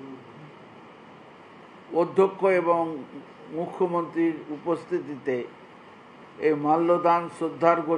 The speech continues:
চলার পর তিনটের সময় আমাদের দ্বিতীয়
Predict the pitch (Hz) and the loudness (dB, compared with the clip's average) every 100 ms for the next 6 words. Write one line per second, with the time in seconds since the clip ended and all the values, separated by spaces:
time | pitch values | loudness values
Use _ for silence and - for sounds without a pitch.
0 | 165 160 156 151 135 156 160 180 - - | 0 2 2 2 0 0 2 2 -2 -14
1 | - - - - - - - - - - | -20 -20 -20 -20 -20 -20 -20 -20 -20 -20
2 | - - - - - - - - - - | -20 -20 -20 -20 -20 -20 -20 -20 -20 -20
3 | - - 165 160 180 175 175 170 170 160 | -20 -8 -6 0 0 0 -2 2 4 4
4 | 156 151 156 151 - - - - - - | 4 4 6 4 2 -16 -20 -20 -20 -20
5 | - - - - - - - - - - | -20 -20 -20 -20 -20 -20 -20 -20 -20 -20
6 | - - - - - - - - - - | -20 -20 -20 -20 -20 -20 -20 -20 -20 -20
7 | - - - 135 160 175 190 196 | -20 -20 -18 -8 -6 -4 4 6